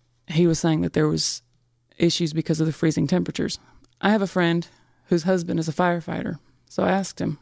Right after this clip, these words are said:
about it. And, uh, he said that theoretically, this was his exact message. He said, "Theoretically, yes,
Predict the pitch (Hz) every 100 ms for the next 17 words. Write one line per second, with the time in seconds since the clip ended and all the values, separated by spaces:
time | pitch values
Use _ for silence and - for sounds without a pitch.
0 | _ 170 175 165 - - _ _ _ _
1 | _ _ _ _ - 175 175 - - -
2 | - - - 175 160 156 202 202 202 196
3 | - - 208 214 226 175 170 - 160 160
4 | 175 180 170 165 - 160 - - - _
5 | - 226 _ - 151 - - - - _
6 | - - - - - 175 170 175 - 226
7 | 226 196 175 - 175 175 175 175 175 156
8 | -